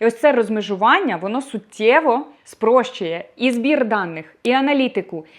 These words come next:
і розуміння, скільки грошей по бізнесу ви взагалі витрачаєте. Да? Тому що ви виписку подивилися в кінці місяця і відразу все очевидно. І, будь ласка,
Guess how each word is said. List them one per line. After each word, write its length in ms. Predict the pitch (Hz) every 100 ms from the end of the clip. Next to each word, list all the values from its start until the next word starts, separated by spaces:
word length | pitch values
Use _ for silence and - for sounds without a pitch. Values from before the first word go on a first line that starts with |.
| -
і 120 | 262
розуміння, 540 | 285 262 262 302 269
скільки 560 | 254 - 254 302 311 254
грошей 400 | 208 220 269 247
по 140 | -
бізнесу 460 | 202 240 269 226 214
ви 120 | 202
взагалі 420 | 226 214 208 214
витрачаєте. 880 | 262 233 202 190 247 254 214 180 165 170
Да? 160 | 202 269
Тому 180 | 285 220
що 140 | 220
ви 120 | 208
виписку 460 | 214 247 254 214 214
подивилися 680 | 196 190 226 311 240 - 185 _
в 40 |
кінці 280 | 226 208 233
місяця 340 | 220 208 180 180
і 40 |
відразу 440 | 180 185 208 220
все 240 | 214 - 202
очевидно. 640 | 196 - 190 202 160 165 - -
І, 300 | 254 233 - _ _ _
будь 200 | 190 233
ласка, 420 | 233 208 180 -